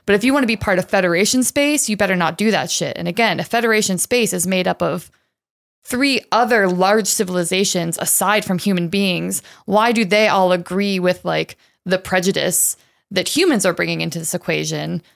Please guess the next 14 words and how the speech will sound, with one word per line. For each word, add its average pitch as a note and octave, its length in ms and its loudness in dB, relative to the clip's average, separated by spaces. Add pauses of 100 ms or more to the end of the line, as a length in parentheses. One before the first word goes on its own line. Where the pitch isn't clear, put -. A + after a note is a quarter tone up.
when E3+ 580 0 (100)
I G#3+ 160 0
don't G#3 220 2
know G3+ 160 4
of F3+ 220 2
any F#3+ 240 0
information F#3 640 0
of F3 160 -2
augments F3 460 0
being F3+ 440 -2
bad E3 340 0
to F3+ 180 -2
Vulcans D#3+ 560 -2
or E3 340 -2